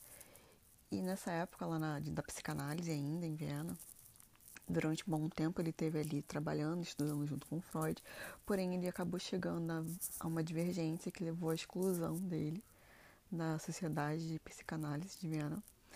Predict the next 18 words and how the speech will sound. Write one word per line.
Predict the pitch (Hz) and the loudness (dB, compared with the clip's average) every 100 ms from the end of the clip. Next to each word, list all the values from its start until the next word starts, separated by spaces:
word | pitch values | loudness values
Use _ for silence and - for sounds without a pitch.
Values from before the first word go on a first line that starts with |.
| - - - - | -18 -16 -16 -2
E | - | 2
dentre, | 180 190 185 226 - - - | 4 6 6 4 4 0 2
uma | 240 277 | 4 6
divergência | 190 185 175 170 196 185 | 4 4 6 4 4 2
não, | 170 165 | 4 4
né? | 160 | 4
Várias. | 156 156 160 156 151 147 160 - - | 2 4 6 6 4 0 -2 -8 -6
E | 240 | -2
dentre | 202 185 190 - 175 | 2 2 2 0 -2
umas | 170 160 | 0 -2
que | - | -2
eu | 160 | -4
posso | - 151 - | -2 -2 -2
citar | 165 - | -6 -4
pra | 147 151 | -4 -2
vocês, | 160 165 170 | -2 0 0
algumas | 170 156 165 165 165 | 2 0 0 0 -4
poucas, | - - 156 - 185 | -6 -2 -2 0 -2